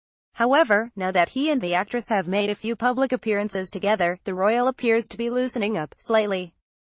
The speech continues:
While paying his respects at Westminster Abbey's Field of Remembrance in London today,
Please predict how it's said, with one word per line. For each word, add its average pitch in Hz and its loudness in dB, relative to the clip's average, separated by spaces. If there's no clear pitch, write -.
While 247 2
paying 247 0
his 185 -2
respects 202 -4
at 185 -8
Westminster 190 0
Abbey's 220 2
Field 208 2
of 175 0
Remembrance 190 0
in 220 -2
London 208 -2
today, 202 0